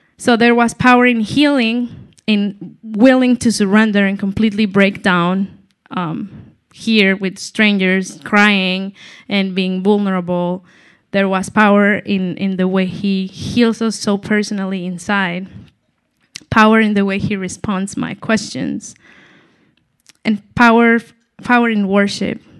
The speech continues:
How I can be super angry and then I worship and, like, <sighs> I completely calm down. Even when I don't wanna worship, I'm like, "I'm,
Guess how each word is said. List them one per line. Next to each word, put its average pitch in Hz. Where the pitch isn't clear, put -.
How 214
I 202
can 208
be 202
super 202
angry 190
and 185
then 196
I 190
worship 196
and, 196
like, 185
<sighs> -
I 196
completely 196
calm 196
down. 190
Even 220
when 196
I 185
don't 196
wanna 190
worship, 190
I'm 185
like, 196
"I'm, 214